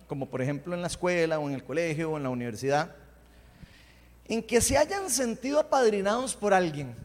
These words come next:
Yo creo que esto se va a identificar un poco más los hombres. Tal vez alguna mujer por ahí, alguna persona la haya protegido, alguna persona le haya, la haya defendido de algo, ¿verdad?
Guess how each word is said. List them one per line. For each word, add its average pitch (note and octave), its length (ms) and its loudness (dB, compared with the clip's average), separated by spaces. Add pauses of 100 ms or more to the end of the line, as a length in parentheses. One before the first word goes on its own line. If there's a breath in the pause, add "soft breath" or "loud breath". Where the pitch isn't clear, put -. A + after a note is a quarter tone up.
Yo B3 140 2
creo D#4+ 160 -4
que E4+ 60 -4
esto D#4+ 200 -6
se B3+ 80 0
va B3+ 60 4
a C4+ 60 0
identificar B3+ 380 0
un C4 100 -2
poco C4 220 2
más C4 180 4
los A#3 180 2
hombres. G#3 260 2
Tal G3+ 120 4
vez C4 140 4
alguna D4 280 0
mujer B3+ 320 -2
por C4 100 2
ahí, B3 320 0 (300 loud breath)
alguna G#3 520 0
persona B3 340 0
la A#3+ 80 4
haya A#3+ 180 2
protegido, A#3+ 580 2
alguna A#3+ 260 4
persona A#3 320 -2
le A#3 100 4
haya, A#3 320 2 (260 loud breath)
la G3 120 4
haya B3+ 240 6
defendido B3+ 720 4
de A3 120 6
algo, D#4 320 2
¿verdad? C#4 300 2